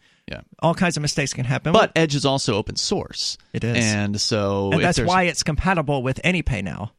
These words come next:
Speaker 1: Yes, correct.
Speaker 2: Or with AnyPay two point oh, rather.
Speaker 1: That's right. Yeah, we literally, um, paid a programmer to go in and, and do what needed to be done. Not that Edge would have opposed doing it. It's just if we wanted it done the quickest,
Speaker 2: Yeah.
Speaker 1: we could just do it. And then they merged the changes and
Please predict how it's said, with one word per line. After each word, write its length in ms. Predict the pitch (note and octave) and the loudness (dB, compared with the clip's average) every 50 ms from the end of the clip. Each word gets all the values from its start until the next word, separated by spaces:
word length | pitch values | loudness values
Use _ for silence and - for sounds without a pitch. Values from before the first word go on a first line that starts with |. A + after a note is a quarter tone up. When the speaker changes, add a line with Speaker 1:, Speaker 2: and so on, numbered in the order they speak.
| _ _ | _ _
Speaker 1:
Yes, 280 | - A2+ - - - - | -4 -4 -2 -2 -6 -4
correct. 180 | - - D#3 | 0 0 2
Speaker 2:
Or 60 | D#3 D#3 | 2 2
with 160 | D3+ C3+ - | 0 0 0
AnyPay 380 | C#3 E3 D#3 C#3+ - C3+ C3 | 0 0 0 0 0 -2 -2
two 100 | - - | -2 -6
point 220 | A#2 - A2+ A2+ G#2+ | -6 -4 -4 -4 -2
oh, 60 | G#2+ G2+ | -4 -4
rather. 200 | - G2 - - | -4 -6 -6 -2
Speaker 1:
That's 200 | - B2+ - - | -2 -2 0 0
right. 160 | C#3+ G#2 - - - | 0 -2 -2 -4 0
Yeah, 160 | B2 C3 A2 | 0 0 2
we 140 | G#2+ B2+ B2 | 2 0 -2
literally, 640 | A#2 A2+ C3+ C#3 C#3 C#3 C3 C3+ C3 B2+ A#2+ A2+ F#2 | 0 2 2 2 2 2 2 0 0 0 -2 -2 -2
um, 420 | F#2 A2 G#2+ G#2+ G#2 G#2 G#2 G#2 | -2 -2 -2 -2 -2 -4 -4 -4
paid 300 | - - B2+ B2 B2 A2+ | -4 -2 -2 0 -2 -2
a 40 | A2 | -2
programmer 520 | - C3+ B2+ A#2+ G#2+ G#2 F#2+ F#2+ F#2 F#2+ | -2 0 0 0 -2 -4 -6 -6 -8 -8
to 100 | - A#2+ | -10 -8
go 220 | - - - G2+ G#2 | -6 -4 -4 -2 -2
in 240 | G#2 G2+ G2+ G#2 - | -2 -4 -4 -6 -6
and, 480 | - F2 G#2+ G2+ F2+ G2 - - - - _ _ _ _ _ _ _ _ _ _ | -6 -6 -6 -4 -6 -6 -8 -12 -14 -16 _ _ _ _ _ _ _ _ _ _
and 200 | - G#2+ G#2+ G2+ | -2 -2 -2 0
do 180 | - A2+ G2+ G2 | 0 0 0 0
what 140 | F#2+ - | 0 -2
needed 240 | F2+ G2+ G2 F#2+ F#2+ - | -2 -4 -6 -6 -8 -10
to 60 | - | -8
be 120 | - - | -8 -6
done. 280 | - - F#2 - - F2 | -4 -4 -4 -4 -4 0
Not 200 | C3+ E3+ - - | 0 -2 0 0
that 100 | F#3 - - | -2 0 2
Edge 200 | - D3 C#3 B2 | 2 0 2 0
would 120 | C3 B2+ A2+ | -2 -2 -2
have 80 | A2+ A2 | -4 -6
opposed 420 | G#2 - D#3 C3+ B2+ B2 A2 G#2+ A#2+ | -4 -2 0 0 2 0 0 0 0
doing 240 | B2 B2 A2+ G#2+ | 0 2 2 0
it. 80 | G#2+ G#2+ | -2 -4
It's 80 | A2+ - | -4 -4
just 160 | - A2 - - | -6 -6 -6 -4
if 60 | - | -4
we 80 | B2+ | -2
wanted 240 | C3 C#3+ D3+ C#3+ B2 | -2 0 0 0 -2
it 140 | A#2+ A2 F2 | -2 -4 -2
done 220 | - A#2+ A2 G#2 G2+ | -2 -2 -2 -2 -6
the 60 | F#2 | -8
quickest, 600 | - _ - E3+ - - D#2+ G#2+ B2 - - - - _ _ | -10 _ -4 -4 -4 -2 -6 -4 -4 -4 -6 -8 -12 _ _
Speaker 2:
Yeah. 160 | - G#2+ G2+ F#2+ - | -6 -6 -6 -8 -10
Speaker 1:
we 80 | - - | -14 -16
could 120 | - A2+ | -14 -8
just 260 | - A2 A#2 - - - | -6 -6 -6 -6 -4 -2
do 160 | A#2 - - | -2 -2 -2
it. 80 | - - _ _ _ _ _ | -4 -8 _ _ _ _ _
And 140 | - A#2 A2+ | -2 0 0
then 80 | A2+ | 0
they 140 | A2 A2+ A#2+ | 0 0 0
merged 340 | A2+ G#2+ G#2 A2 G#2+ - - | 0 0 -2 -4 -4 -6 -4
the 180 | A2 A2 A2 G#2 | -2 -2 0 -2
changes 500 | - - A2 A2 A2+ B2 C#3+ D#3 F3 D3+ | -2 -2 -2 -2 0 -2 -2 -2 0 -2
and 280 | A2 G#2+ G#2+ - B2+ | -2 -2 -2 -4 -6